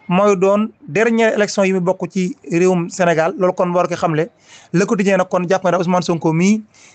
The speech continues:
daal moom, ah, ku doy waar la. Moom daal fi ne dafa mel ne kon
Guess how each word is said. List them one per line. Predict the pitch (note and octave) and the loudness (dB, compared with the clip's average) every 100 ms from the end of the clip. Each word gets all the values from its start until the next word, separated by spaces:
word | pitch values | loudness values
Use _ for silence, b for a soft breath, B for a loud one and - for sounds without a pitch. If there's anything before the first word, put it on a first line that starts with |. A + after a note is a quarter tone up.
| b | b
daal | F#3+ F3 F#3+ A#3+ | -2 2 2 2
moom, | G#3+ G3+ - | 0 0 -2
ah, | F3 D#3+ | -2 0
ku | E3 | 0
doy | F3 A3+ | 0 2
waar | G#3 | 2
la. | E3 E3 _ F#3+ | 0 -4 _ -4
Moom | F#3+ | 0
daal | G#3+ | 0
fi | G#3 | 0
ne | G3+ | -2
dafa | F#3+ | 0
mel | G3 G3 | 0 0
ne | |
kon | G3+ A3+ | 0 -2